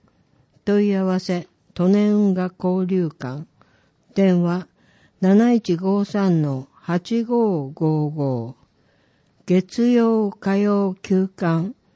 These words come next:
祝日の場合は翌日。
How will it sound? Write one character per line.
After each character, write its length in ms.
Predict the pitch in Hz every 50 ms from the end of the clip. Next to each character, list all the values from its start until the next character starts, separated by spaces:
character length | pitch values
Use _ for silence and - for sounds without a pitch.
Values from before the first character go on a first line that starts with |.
| _ _ _ _
祝 300 | - - - - 226 220
日 300 | 208 214 202 - - 208
の 140 | 202 196 196
場 140 | 185 180
合 320 | 175 175 175 170 160 151 151
は 160 | 180 208 214
翌 300 | 196 170 143 - - 147
日。 460 | 135 131 139 131 127 - - - -